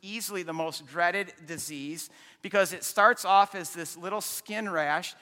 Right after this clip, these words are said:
that soon spreads, and it creates all these sores and lesions throughout your body. And also coming with the sores and the lesions is this numbness where you can't feel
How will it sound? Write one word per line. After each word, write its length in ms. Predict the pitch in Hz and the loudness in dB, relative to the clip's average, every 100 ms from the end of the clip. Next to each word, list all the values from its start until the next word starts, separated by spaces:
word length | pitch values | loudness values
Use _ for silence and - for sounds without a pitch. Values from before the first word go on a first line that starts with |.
| - - _ - | -20 -20 _ 0
that 260 | 175 170 - - | 4 4 2 -10
soon 440 | - - 226 247 | -8 -4 -2 -2
spreads, 640 | 233 - - 165 156 175 180 | -4 -6 0 4 4 2 -4
and 80 | |
it 140 | 175 - | -8 -8
creates 540 | - 190 190 196 - 185 | -12 -4 -2 -2 -4 0
all 200 | 202 214 | 2 0
these 200 | 208 175 | -2 -8
sores 580 | - 202 208 214 208 | -6 -4 0 0 0
and 220 | - 175 180 | -4 -6 -6
lesions 600 | 202 196 165 156 156 - | -6 -6 -6 -6 -6 -4
throughout 340 | 180 190 185 | 2 4 2
your 140 | 175 | -4
body. 500 | 147 156 143 139 156 175 - - - _ - | -2 2 2 0 -4 -10 -20 -20 -20 _ -2
And 240 | 185 185 - | 2 2 2
also 420 | 196 233 - 233 | 6 6 4 0
coming 600 | 208 - 233 233 233 196 175 | -2 0 -2 0 -2 -4 -2
with 220 | 214 226 - | -2 -2 -6
the 80 | 190 | -8
sores 560 | - 214 208 214 202 | -6 -2 2 2 0
and 120 | 196 190 | -6 -8
the 80 | |
lesions 720 | 180 202 202 147 104 - - - _ _ _ _ _ _ _ | -8 -10 -12 -14 -16 -16 -18 -20 _ _ _ _ _ _ _
is 200 | 202 147 | -8 -6
this 260 | 185 - 180 | -6 -8 0
numbness 720 | 202 214 202 120 - - - _ _ _ _ _ _ _ _ _ | 4 4 2 -10 -12 -12 -12 _ _ _ _ _ _ _ _ _
where 100 | 202 | -8
you 80 | 208 | -8
can't 380 | - 226 214 202 | -8 -2 0 -2
feel 440 | - 233 208 107 | -8 -8 -6 -6